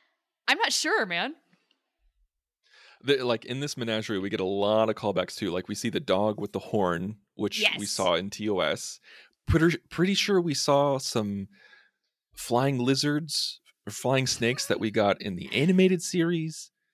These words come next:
Speaker 1: It, there's
Speaker 2: And
Speaker 1: definitely animated callbacks here, yeah.
Speaker 2: And then we got the three-headed snake that we got from
Speaker 1: Mm-hmm.
Speaker 2: early T N G.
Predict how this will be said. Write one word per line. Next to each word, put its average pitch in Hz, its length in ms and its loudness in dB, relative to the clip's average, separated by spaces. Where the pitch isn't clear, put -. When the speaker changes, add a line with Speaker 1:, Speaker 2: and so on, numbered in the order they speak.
Speaker 1:
It, 226 160 -14
there's 269 180 6
Speaker 2:
And 226 100 4
Speaker 1:
definitely 240 540 0
animated 185 500 -2
callbacks 151 520 -4
here, 127 140 -8
yeah. 143 380 -2
Speaker 2:
And 120 140 4
then 120 120 4
we 113 100 2
got 110 200 0
the 110 100 -4
three-headed 113 760 -2
snake - 680 -2
that 87 120 2
we 80 80 -4
got - 260 0
from 190 260 2
Speaker 1:
Mm-hmm. 190 260 4
Speaker 2:
early 135 800 8
T 95 260 2
N 90 100 2
G. 73 320 -2